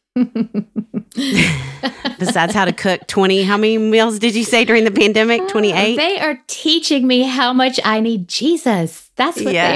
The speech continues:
Speaker 2: Yes.
Speaker 1: teaching me.
Speaker 2: Yes.
Speaker 1: The irony about the wanderer years is that I love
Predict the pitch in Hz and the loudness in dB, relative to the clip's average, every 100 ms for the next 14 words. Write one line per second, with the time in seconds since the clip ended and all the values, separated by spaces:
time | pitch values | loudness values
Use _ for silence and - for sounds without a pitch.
0 | 277 247 330 359 - 277 233 208 190 185 | -2 -4 -4 -4 -4 -4 -2 -4 -6 -8
1 | - - 69 - - - 214 - 294 403 | -8 -8 -6 -6 -6 -4 -2 0 0 -2
2 | 359 214 214 - _ - 214 190 190 190 | -2 -2 -2 -4 _ -4 -2 0 -2 -2
3 | 175 160 151 156 147 202 247 - - _ | -4 -4 -4 -6 -6 -6 -8 -14 -18 _
4 | _ _ _ 226 214 226 208 214 - _ | _ _ _ -2 -2 -4 -2 -4 -6 _
5 | _ - 285 277 240 247 247 254 | _ -8 -6 -4 -4 -2 0 -2